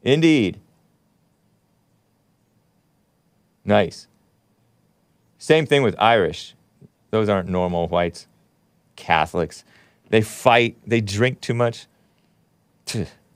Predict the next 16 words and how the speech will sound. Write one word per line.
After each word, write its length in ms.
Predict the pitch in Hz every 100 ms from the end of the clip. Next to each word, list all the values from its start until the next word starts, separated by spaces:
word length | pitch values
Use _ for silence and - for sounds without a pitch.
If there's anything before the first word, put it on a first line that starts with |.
| _ _ _ _ _ _ _
Basically 400 | - 101 101 98
like 180 | 92 82
white 300 | 80 95 73
Mexicans. 540 | 82 82 - 82 73 - _ _ _ _ _
<laughs> 240 | - - 104 - - _ - - - - -
Anyway, 480 | 127 131 104 110
I'm 300 | 151 170 151
just 160 | 160 180
having 240 | 185 165
fun 220 | 139 165 147
with 100 | 139
you 60 | 139
guys. 460 | 135 131 127 - - -
Just 260 | 156 160
having 300 | 143 123 120
fun. 360 | 107 113 107